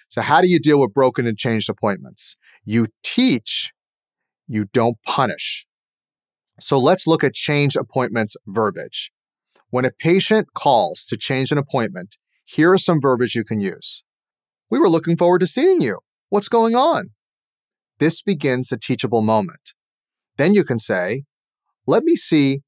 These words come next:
when the next available opening is." Look at your schedule,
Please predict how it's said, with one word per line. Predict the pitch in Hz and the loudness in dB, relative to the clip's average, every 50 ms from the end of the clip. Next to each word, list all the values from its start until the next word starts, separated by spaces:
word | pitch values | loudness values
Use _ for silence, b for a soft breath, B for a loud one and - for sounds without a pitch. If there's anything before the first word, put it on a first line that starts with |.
| _ _ _ | _ _ _
when | - 123 117 | -4 -2 -2
the | 117 | 0
next | 113 117 131 156 170 - - - | 0 0 0 0 0 -2 -4 -2
available | 160 131 131 123 120 117 113 120 120 - | -2 0 2 2 2 2 2 0 0 0
opening | - 110 101 - 113 104 101 95 | 0 -2 -2 -2 -4 -4 -4 -6
is." | 92 87 - - - - - - - _ _ _ _ _ _ _ _ _ _ _ _ _ _ _ _ _ _ _ _ _ _ _ _ _ _ _ _ _ | -6 -10 -12 -10 -10 -10 -10 -12 -14 _ _ _ _ _ _ _ _ _ _ _ _ _ _ _ _ _ _ _ _ _ _ _ _ _ _ _ _ _
Look | - 101 - | -8 -2 0
at | 160 | 2
your | 160 190 | 2 2
schedule, | 175 - 165 131 120 113 117 107 120 156 | 2 2 0 0 0 0 0 -2 -2 -4